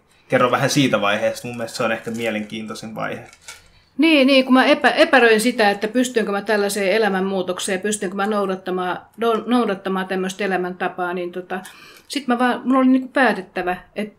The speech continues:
Speaker 2: mä olen kohta vanha, mä voin kohta kuolla.
Speaker 1: Mm.
Speaker 2: Ja tuli, tuli oikein semmonen, niinku, niinku, hengellinen hätä sielusta.
Speaker 1: Mm.
Speaker 2: Et ihminen on sielullinen olento, niin mulla tuli, niinku, hengellinen hätä, että jos mä jään tälleen tähän vaan vellomaan ja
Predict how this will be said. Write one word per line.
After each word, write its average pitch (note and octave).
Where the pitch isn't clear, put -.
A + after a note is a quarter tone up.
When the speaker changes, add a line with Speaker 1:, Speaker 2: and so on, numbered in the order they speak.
Speaker 2:
mä B3
olen A3
kohta B3
vanha, G#3+
mä A#3+
voin A#3+
kohta B3+
kuolla. F#3+
Speaker 1:
Mm. A2
Speaker 2:
Ja A3
tuli, B3+
tuli A#3+
oikein C4
semmonen, G#3+
niinku, G3+
niinku, G#3+
hengellinen F#3+
hätä G#3
sielusta. F3
Speaker 1:
Mm. G#2+
Speaker 2:
Et A3
ihminen A#3
on B3+
sielullinen G#3+
olento, G3+
niin G3
mulla G#3
tuli, A3
niinku, A#3
hengellinen A3+
hätä, A#3+
että F#3+
jos A#3
mä C4
jään D4+
tälleen A#3+
tähän A3+
vaan A3+
vellomaan G3
ja F#3+